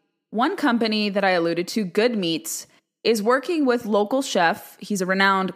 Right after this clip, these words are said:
global chef, Jose Andres, to unveil lab-grown chicken in some of his D C-based restaurants. And I'm going to try to unpack both of that. So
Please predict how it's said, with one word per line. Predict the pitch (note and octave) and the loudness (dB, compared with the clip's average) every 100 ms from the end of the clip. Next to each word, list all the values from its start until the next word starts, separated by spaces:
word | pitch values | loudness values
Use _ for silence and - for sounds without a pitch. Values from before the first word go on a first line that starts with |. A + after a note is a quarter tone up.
| F3+ | -2
global | G3+ G#3 E3+ | 0 2 0
chef, | E3 D3+ D3+ - - _ _ _ | 0 -2 -2 -4 -14 _ _ _
Jose | F#3+ G3+ G3 A3 | -2 2 2 4
Andres, | F#3 F3+ F3 E3 E3 | 2 2 2 2 0
to | - A#3 G3 G3 - | -2 0 2 2 0
unveil | F#3+ F3+ F3 E3+ F3+ F#3+ - _ _ _ G#3 | -2 2 2 4 2 0 -6 _ _ _ -2
lab-grown | G#3+ G#3 B3+ C4+ | -2 0 0 2
chicken | C4+ B3 A#3+ | 2 0 0
in | G3+ | -2
some | F#3+ G#3+ A#3 | 0 0 0
of | A#3 | 0
his | A3+ G3 | 0 0
D | - G3 | -2 -2
C-based | G#3+ - G#3+ G#3+ F3+ E3 E3+ - - | -2 -2 -2 0 2 2 0 -8 -8
restaurants. | F3 A3 A3+ G3+ E3 C#3 - - - _ _ _ _ | 0 2 2 0 0 0 -6 -10 -12 _ _ _ _
And | F3 | -2
I'm | F#3 | 2
going | F#3+ | 2
to | F#3+ | 0
try | F#3 G3+ | 0 0
to | F3+ | 2
unpack | E3+ F3 F#3 E3+ | 0 0 0 0
both | F3+ E3 E3 | 0 0 0
of | D#3 | 0
that. | D3+ - - | 2 2 0
So | - G3+ | 2 2